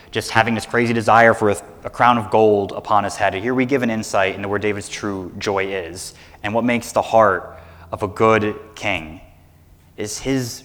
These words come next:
truest, most profound joy is in the presence of God. And we see the same thing in verse seven. "For the king trusts in the Lord, and through the steadfast love of the Most High, he shall not be moved." David's security,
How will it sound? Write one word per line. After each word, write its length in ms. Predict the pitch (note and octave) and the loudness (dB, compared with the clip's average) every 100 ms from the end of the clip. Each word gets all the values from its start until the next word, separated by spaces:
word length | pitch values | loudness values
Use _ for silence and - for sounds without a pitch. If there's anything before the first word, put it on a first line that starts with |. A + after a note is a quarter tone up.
| _ | _
truest, 920 | - - C3+ C3+ A#2+ F#2 - - - | -16 -4 2 6 6 2 -4 -12 -14
most 300 | - A#2 A2+ | -8 -6 -6
profound 640 | - A2+ - A#2 A#2+ A2+ A2 | -6 -6 0 2 4 2 -2
joy 480 | A2+ G2+ F#2+ F#2+ G2 | 0 2 2 0 -4
is 120 | G2+ | -10
in 60 | |
the 80 | G2 | -12
presence 600 | - A#2 A2 G#2 G2 - | -2 0 0 -2 -10 -14
of 180 | - G2+ | -16 -6
God. 440 | G2 F2+ E2 - - | 0 2 0 -4 -16
And 800 | - - _ _ _ _ - G#2+ | -20 -20 _ _ _ _ -12 -8
we 40 | |
see 140 | A#2+ | -4
the 60 | A2+ | -4
same 260 | - A2 G#2+ | -4 -6 -4
thing 140 | A2 | -6
in 80 | G#2 | -4
verse 200 | G#2 - | -4 -2
seven. 320 | G2 F2+ D#2+ | -2 -2 -8
"For 120 | F#2 | -12
the 60 | E2+ | -12
king 280 | - B2 A#2 | -8 -6 -6
trusts 560 | - A#2 G#2+ - - | -2 4 4 2 -10
in 140 | A#2+ G#2 | -8 -6
the 60 | |
Lord, 380 | G2 F#2+ F2+ E2+ | -2 -2 -2 -4
and 120 | F2 | -10
through 140 | G2+ F2 | -10 -10
the 60 | |
steadfast 720 | - - A#2 A#2 B2 A#2+ - | -6 0 0 2 0 0 -2
love 220 | A2+ G#2+ | 2 2
of 100 | F#2+ | 2
the 60 | G2 | -6
Most 340 | G2 G2+ G2+ | -4 -6 -6
High, 380 | - A2 G#2 F#2+ | 0 4 4 2
he 100 | G2+ | -2
shall 240 | - G#2+ G2 | -6 -4 -4
not 920 | G2 G2+ G#2+ G#2 - - - - - | -4 0 2 0 -2 -18 -20 -18 -8
be 120 | G2+ | -6
moved." 720 | G2 G#2 F#2 E2 - - - - - - - - | -2 -2 -2 -6 -12 -18 -20 -20 -20 -20 -20 -6
David's 380 | A2+ A#2+ B2 A#2 - - | 0 2 2 0 -4 -4
security, 1080 | - A2+ - - B2 A#2 A2+ G2+ F#2+ D#2+ | -6 -6 -8 -6 2 4 6 4 2 -8